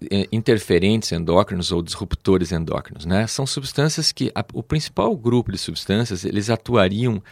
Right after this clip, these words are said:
num grupo de receptores hormonais, que são os receptores nucleares, né? Então, o sistema hormonal, at-, os hormônios atuam por mecanismos, por receptores. Um determinado grupo de, de, de hormônios atua por receptores nucleares. Então, as principais substâncias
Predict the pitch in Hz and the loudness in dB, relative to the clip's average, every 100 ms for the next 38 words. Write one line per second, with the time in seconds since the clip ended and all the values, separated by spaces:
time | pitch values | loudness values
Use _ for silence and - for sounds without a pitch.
0 | - - - 135 175 123 127 139 120 101 | -20 -18 -4 0 0 4 4 2 0 0
1 | 98 98 110 - 113 - - 113 120 98 | 0 0 0 -2 -4 -4 2 4 4 0
2 | 87 82 78 80 92 - - 98 92 - | -2 -2 -2 0 0 -2 -4 -2 0 -2
3 | - - 110 107 95 120 - 123 85 55 | -2 -2 0 0 0 -2 0 2 2 0
4 | - - - _ - 90 95 - - - | -6 -16 -16 _ -6 0 0 0 -18 -8
5 | - 123 123 127 135 120 110 98 104 101 | -2 0 0 2 2 4 4 6 6 4
6 | - 101 90 95 90 101 104 92 - 104 | 0 -2 0 2 2 2 2 -2 -2 -4
7 | 95 90 78 - _ 92 87 - 85 87 | -2 -4 -4 -10 _ -2 0 0 2 2
8 | 117 107 - 104 92 135 - - - 76 | 0 -2 -6 -6 -2 -2 -4 -10 -4 -2
9 | - - - - - - - 117 120 135 | -2 -8 -14 -20 -20 -12 -4 -2 2 2
10 | 151 117 127 - 92 - 85 87 80 80 | 2 4 2 2 -4 -4 0 2 2 2
11 | 85 85 90 120 117 101 - 107 107 95 | 4 4 4 4 2 0 0 -2 -2 -4
12 | 101 - 107 95 120 - 82 69 85 117 | -6 -4 -2 -2 -2 0 0 0 -2 -6
13 | 120 - - - 170 - - - 107 90 | -4 -4 -6 -2 -4 -4 -6 -2 2 2
14 | - - | 0 -10